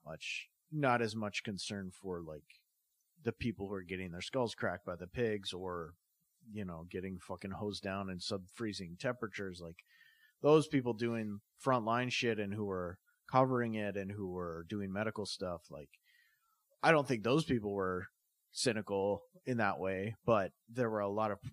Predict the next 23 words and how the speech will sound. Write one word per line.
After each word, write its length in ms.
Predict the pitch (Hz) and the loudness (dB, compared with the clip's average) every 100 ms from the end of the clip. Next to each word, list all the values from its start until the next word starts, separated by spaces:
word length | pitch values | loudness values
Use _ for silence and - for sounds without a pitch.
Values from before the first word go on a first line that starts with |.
| _ _ - | _ _ -2
a 40 | |
lot 280 | 127 120 117 | 2 4 4
of 60 | 113 | 2
the 80 | |
shit 240 | 104 - 110 | 0 0 0
on 100 | 98 | -2
the 60 | |
periphery 580 | 92 - 104 107 107 95 | -6 -4 -2 -2 -4 -4
was, 420 | 90 85 - - - | -4 -6 -10 -12 -14
seemed 520 | - - - 139 117 101 - - - | -4 0 2 2 -2 -6 -10 -12 -8
fairly 360 | 127 117 110 107 | 0 0 0 -4
corrupt, 680 | - 92 90 80 - - - _ | -6 -8 -6 -10 -14 -16 -16 _
uh, 200 | 107 101 92 | -8 -6 -4
or 160 | 107 107 | -4 -4
at 80 | |
least 220 | 110 113 - | -4 -8 -4
questionable, 720 | 110 95 - 98 92 82 82 _ | -4 -4 -6 -8 -8 -8 -12 _
and 240 | 104 101 98 | -10 -8 -8
it 120 | 101 95 - - | -10 -10 -12 -10
was 240 | 127 110 - _ _ | -8 -8 -12 _ _
unclear 500 | 127 113 - 110 107 | -8 -8 -6 -2 0
as 200 | 101 92 | 0 -2
to 260 | - 101 92 | -6 -6 -6